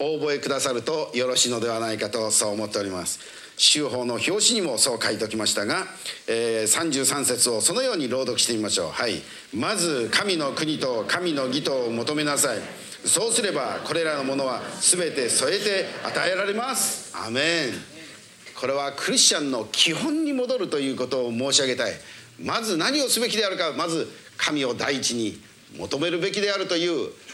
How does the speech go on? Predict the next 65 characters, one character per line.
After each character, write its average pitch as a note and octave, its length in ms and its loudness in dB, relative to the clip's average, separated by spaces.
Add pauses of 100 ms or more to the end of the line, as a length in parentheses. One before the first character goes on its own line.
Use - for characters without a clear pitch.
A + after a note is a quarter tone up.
(180)
ま G#2+ 280 -2
あ、 - 20 -16 (200)
基 - 140 6
調 C#4 260 4
メ C#4 140 2
ッ - 20 2
セ D3 220 6
ー B2+ 40 0
ジ G#2+ 120 -2
と A#2 100 0
い A#2+ 160 0
う A2+ 60 -2
こ - 100 -8
と B2 140 -2
で A2+ 100 0
あ G2+ 40 0
り G2+ 80 -2
ま G#2+ 100 -2
し - 80 2
て、 F#2+ 160 0 (1200)
ま G#2 120 -4
あ、 B2 60 -2
私 C#3 340 4
は D3 80 0
で B2+ 100 0
す G#2 80 4
ね、 A2 320 0 (540)
え A#2 340 0
ー、 - 20 -10
ク - 60 -4
リ C#3+ 80 2
ス - 40 4
チ C#3+ 80 4
ャ - 20 0
ン - 20 0
に A#2+ 60 -2
な A#2 100 0
り A#2+ 60 0
ま B2+ 100 -2
し - 80 0
て B2 100 0
か A2+ 100 -2
ら A2 120 0
随 C3+ 220 0
分 A#2+ 200 -2
経 A2+ 140 -2
つ B2 120 0
ん A#2 60 0
で A2 80 0
あ G#2 60 0
り G2 60 -4
ま F2+ 160 -8
す。 - 180 -8 (500)
伝 B2 220 0
道 D3 100 0
者 C3+ 160 2
と C3 120 0
し - 80 2
て C#3+ 100 2
も C3 400 -2 (140)
初 - 300 2
期 E3 100 0
の C3+ 100 -2
頃 C#3 220 0
は G#2 240 -4